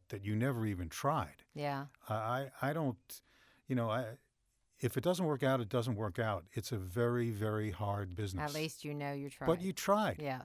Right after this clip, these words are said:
Speaker 1: And if you can be honest with yourself that you tried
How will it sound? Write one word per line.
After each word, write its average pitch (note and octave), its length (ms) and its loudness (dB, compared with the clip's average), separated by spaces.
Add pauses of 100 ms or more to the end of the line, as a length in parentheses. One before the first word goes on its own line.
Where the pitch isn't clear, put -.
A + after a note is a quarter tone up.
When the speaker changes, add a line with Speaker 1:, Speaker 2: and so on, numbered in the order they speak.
Speaker 1:
And C#3 120 8
if C#3 120 4
you D3 80 4
can - 260 2
be B2+ 140 4
honest F3 400 4
with G2 80 -4
yourself G2 460 0 (320)
that B2+ 140 2
you A2+ 160 2
tried D#3+ 720 2